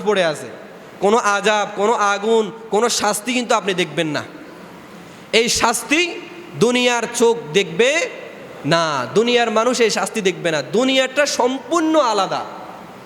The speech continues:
এই দুনিয়ার সাথে কবরের জিন্দিগিটা সম্পূর্ণ আলাদা, সেটা আলাদা একটা জগৎ, সেটা আলাদা একটা কি জগৎ। এটা শুধু যে কবরে যাবে সে বুঝবে, যে কবরে যাবে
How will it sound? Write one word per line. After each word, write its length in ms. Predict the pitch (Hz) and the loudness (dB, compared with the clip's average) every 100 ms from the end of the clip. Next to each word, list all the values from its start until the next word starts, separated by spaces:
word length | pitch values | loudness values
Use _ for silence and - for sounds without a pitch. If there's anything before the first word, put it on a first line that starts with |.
| - - - - - - | -20 -20 -20 -20 -8 0
এই 180 | 214 | 0
দুনিয়ার 480 | 196 175 240 247 247 | 2 2 4 2 2
সাথে 380 | 226 - 240 269 269 | 0 0 0 -2 0
কবরের 440 | 254 247 254 247 | 2 2 2 0
জিন্দিগিটা 580 | 190 240 233 233 247 262 | 0 -4 -4 -4 -2 -2
সম্পূর্ণ 720 | 240 247 240 214 208 302 311 | 0 0 -2 -2 -2 2 4
আলাদা, 400 | 294 240 233 190 | 2 2 0 0
সেটা 340 | 180 233 254 302 | 0 -2 0 2
আলাদা 440 | 226 233 277 294 | 2 2 2 2
একটা 220 | 339 294 | 0 0
জগৎ, 340 | 262 247 190 160 - - - - - - - - - - - - - - - | 0 0 0 -4 -6 -18 -18 -20 -20 -20 -20 -20 -20 -20 -20 -18 -18 -16 -2
সেটা 300 | - 202 254 | 0 2 4
আলাদা 420 | 233 226 240 269 | 4 2 2 2
একটা 200 | 277 285 | 2 0
কি 360 | 247 285 226 147 - - - 156 | 2 0 -2 -6 -14 -20 -12 -2
জগৎ। 400 | 226 226 233 190 - | 0 2 2 0 -2
এটা 260 | 208 214 247 | -2 0 0
শুধু 360 | 233 262 226 202 | 0 -4 -2 0
যে 200 | 262 254 - | 2 2 0
কবরে 300 | 233 233 240 | 2 2 2
যাবে 280 | 233 247 269 | 2 2 2
সে 300 | - 240 262 | 2 2 2
বুঝবে, 440 | 262 220 165 170 120 - - - - - - - - - - - - - 139 | 0 -4 -2 -2 -4 -12 -16 -18 -18 -20 -20 -20 -20 -20 -20 -20 -20 -18 -2
যে 220 | 156 196 | 2 2
কবরে 320 | 226 226 233 233 | 4 4 4 4
যাবে 480 | 240 262 311 262 | 4 4 2 0